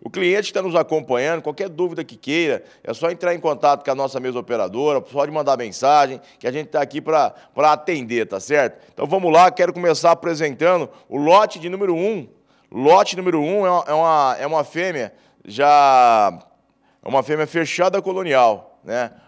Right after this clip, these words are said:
Uma matriz aí fechada colonial. Olha aí que trabalho fantástico. Essa matriz é uma matriz nova, gente. Ela é de, ela é de novembro de dois mil e quatorze. É, é, é, tá prenha,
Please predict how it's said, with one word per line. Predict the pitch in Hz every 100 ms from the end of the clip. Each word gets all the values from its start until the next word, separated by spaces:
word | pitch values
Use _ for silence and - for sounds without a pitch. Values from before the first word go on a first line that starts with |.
| -
Uma | 117
matriz | 143 135 - 151 151
aí | 139 151
fechada | - 147 - 151 160
colonial. | - 147 135 110 123 147 147 _ _ _ -
Olha | 95 143 135
aí | 135 151
que | - 143 113
trabalho | 131 120 131 127
fantástico. | 113 143 113 127 143 143 - _ _ _
Essa | - 151
matriz | 160 156 - 165
é | 180
uma | 185
matriz | 190 196 208
nova, | 180 196 170 120
gente. | 117
Ela | 143 165
é | 160
de, | 160 156 113 85 - - _
ela | - 131 147
é | 143
de | 120 131 147 139 131 127 117 110 95 69 _ _ _ - - _ _ - - _ _ _ _ _ _ _ _
novembro | 139 147 110 156 214 220 180
de | 160
dois | 151
mil | 143
e | 127
quatorze. | 127 - 120 131 156 147 - _ _ _ _
É, | - 120 123
é, | - 117 - 110 110 107 104 104 98
é, |
tá | 90 147 147
prenha, | - 151 151 160 170 175